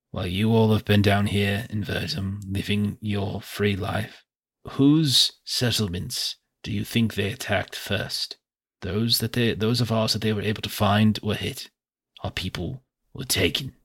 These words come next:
If you want to go on this fool's errand, that's for you to do. I still think the best course of action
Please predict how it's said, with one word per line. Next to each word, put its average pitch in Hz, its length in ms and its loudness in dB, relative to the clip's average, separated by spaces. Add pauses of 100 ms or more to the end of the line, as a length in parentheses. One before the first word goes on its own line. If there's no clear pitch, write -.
(1040)
If - 160 -14
you 101 120 -4
want 120 260 2
to - 40 -6
go 107 220 2
on 113 120 2
this 110 140 0
fool's 110 320 -2
errand, 92 280 -6
that's - 200 -6
for 104 120 -8
you 98 240 -8
to - 180 -10
do. 101 320 -2 (1000)
I 92 140 4
still 107 360 4
think - 440 0 (100)
the 104 120 -2
best 95 260 2
course 110 260 0
of 90 80 -6
action 92 560 0